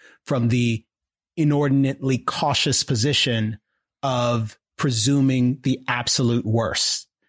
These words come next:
And that inordinately cau-, cautious position of cons-, presuming the absolute worst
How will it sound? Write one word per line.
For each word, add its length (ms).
And 560
that 360
inordinately 580
cau-, 260
cautious 500
position 440
of 160
cons-, 280
presuming 520
the 80
absolute 380
worst 360